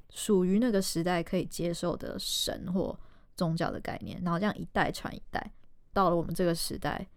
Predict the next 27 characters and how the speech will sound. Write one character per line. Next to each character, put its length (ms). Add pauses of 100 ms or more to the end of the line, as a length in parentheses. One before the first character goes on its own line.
(120)
因 120
为 100
已 40
经 180
累 140
积 180
了 140
很 160
多 160
神 200
话 180
的 60
故 220
事 300
啊， 280
很 100
多 140
的 80
形 260
象， 240 (280)
然 100
后 160
又 200
交 280
由 200
就 120
是 340